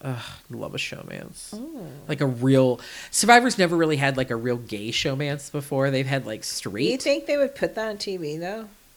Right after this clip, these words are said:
Speaker 1: I don't know.
Speaker 2: I don't think they would.
Speaker 1: They outed a trans man on T V.
Speaker 2: Did they?
Speaker 1: Yeah.
Speaker 2: That's fucked up.
Speaker 1: No, it was, it was a gay man that did it. It was during one of their all-star seasons.
Speaker 2: Why would you do that?
Speaker 1: Oh, God, it was disgusting.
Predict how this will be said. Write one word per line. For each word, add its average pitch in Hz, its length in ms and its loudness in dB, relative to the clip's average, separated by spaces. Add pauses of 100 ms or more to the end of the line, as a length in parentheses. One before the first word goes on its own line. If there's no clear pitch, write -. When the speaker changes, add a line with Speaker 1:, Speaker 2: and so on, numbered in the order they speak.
(380)
Speaker 1:
I 185 100 -6
don't 226 120 -2
know. 240 240 -4 (180)
Speaker 2:
I 196 120 -10
don't 190 120 -10
think 170 200 -18
they - 160 -16
would. 135 40 -6
Speaker 1:
They 143 180 2
outed 135 280 2
a - 20 -10
trans 160 360 -4
man 107 200 -6
on 107 120 -8
T 113 160 -6
V. 110 240 -6 (360)
Speaker 2:
Did 175 200 -4
they? 330 320 0 (100)
Speaker 1:
Yeah. 120 520 0
Speaker 2:
That's 320 280 -8
fucked 147 320 -10
up. 147 220 -6 (500)
Speaker 1:
No, 151 320 8
it 143 80 0
was, 143 160 0
it 156 100 -4
was 139 140 0
a 143 40 -2
gay 139 200 2
man 139 220 4
that 127 100 -2
did 147 120 0
it. - 160 -4 (760)
It 165 80 4
was 160 120 6
during 160 220 8
one 175 80 4
of 156 60 2
their 143 120 4
all-star 135 380 2
seasons. 147 360 0
Speaker 2:
Why 294 80 4
would 480 280 2
you 466 140 2
do 302 280 0
that? 202 240 4
Speaker 1:
Oh, 196 140 8
God, 147 240 6
it 135 60 -2
was 143 100 -4
disgusting. 135 720 -2